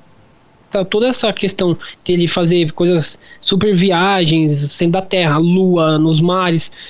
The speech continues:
foi tudo que, de certa forma, que o pai dele frustrou ele, por ele querer realmente ter o desejo de fazer isso na vida real, fu-,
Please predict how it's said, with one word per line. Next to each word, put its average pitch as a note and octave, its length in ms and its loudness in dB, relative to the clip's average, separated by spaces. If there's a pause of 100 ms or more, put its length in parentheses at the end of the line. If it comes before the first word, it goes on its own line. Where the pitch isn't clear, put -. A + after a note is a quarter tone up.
(260)
foi A3+ 180 -2
tudo B3+ 240 0
que, B3 100 -4
de A#3+ 80 -4
certa B3 240 -2
forma, A#3 200 0
que B3+ 80 -2
o A3 40 0
pai B3 240 0
dele A#3+ 180 2
frustrou - 380 -2
ele, G3 280 2 (420)
por E3+ 160 0 (140)
ele F#3 200 0
querer F#3+ 220 0
realmente F3+ 500 0 (320)
ter G3 100 0
o A3 60 0
desejo F3+ 340 2
de - 40 -4
fazer E3 200 0
isso D#3 120 -2
na E3 60 0
vida D#3+ 200 -2
real, C4+ 180 2
fu-, F#3 220 -6